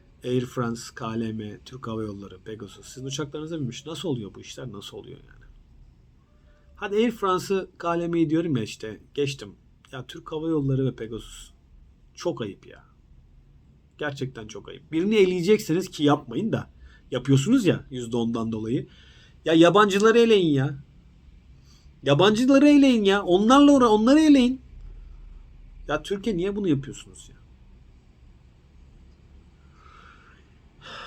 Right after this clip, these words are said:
Neyse bu, bu videonun sonunda o ispat videosunu da koyacağım. Çalışanların kendi ağzından yüzde on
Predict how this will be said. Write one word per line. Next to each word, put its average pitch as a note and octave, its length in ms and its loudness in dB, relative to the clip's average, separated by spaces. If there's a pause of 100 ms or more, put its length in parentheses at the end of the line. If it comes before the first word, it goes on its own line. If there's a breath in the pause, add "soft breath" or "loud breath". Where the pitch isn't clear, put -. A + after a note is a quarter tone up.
(400 loud breath)
Neyse F#3 420 0 (120)
bu, G3+ 220 -6 (320)
bu G#3 220 -4
videonun F3 300 -2
sonunda E3 560 -4
o F3 140 -4
ispat F3+ 440 -4
videosunu C#3 440 -6
da B2+ 120 -4
koyacağım. E3 500 -2
Çalışanların C3 680 -2
kendi C3 320 -2
ağzından A2 540 -4
yüzde A2 300 -12
on A2 180 -12